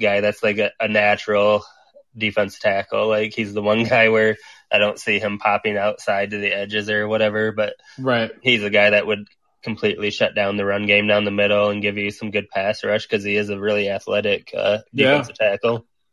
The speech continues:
Speaker 2: Yeah, and then, um, with Amori Washington, he actually is originally from Oak Park, Michigan.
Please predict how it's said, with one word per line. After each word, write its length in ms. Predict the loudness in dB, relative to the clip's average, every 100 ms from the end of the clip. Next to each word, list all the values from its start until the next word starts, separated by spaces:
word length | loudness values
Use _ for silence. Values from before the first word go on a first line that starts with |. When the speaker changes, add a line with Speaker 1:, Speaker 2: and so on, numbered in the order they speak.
| _
Speaker 2:
Yeah, 300 | 2 4 4
and 80 | 2
then, 300 | 2 0 -2
um, 720 | -2 2 2 2 -2 -8 -6
with 180 | -2 0
Amori 320 | 2 2 4
Washington, 760 | 4 2 0 -4 -2 0 0 -2
he 440 | -8 -2 0 2
actually 360 | 0 -2 -2 -4
is 100 | -2
originally 400 | -4 -2 0 -2
from 160 | -4
Oak 280 | -6 -6 -6
Park, 240 | -6 -6 -4
Michigan. 600 | -4 -2 0 2 2